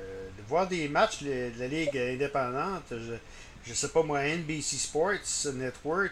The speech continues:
ou C B S Sports Network, c'est très, très plausible, là.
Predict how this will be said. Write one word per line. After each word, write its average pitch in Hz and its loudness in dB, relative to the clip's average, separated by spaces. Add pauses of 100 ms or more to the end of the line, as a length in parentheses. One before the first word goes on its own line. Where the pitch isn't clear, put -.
ou 113 -8
C 143 -2
B 156 -2
S 160 0
Sports 147 -2
Network, 143 -2
c'est 127 -10
très, 151 2
très 160 2
plausible, 143 -2
là. - 0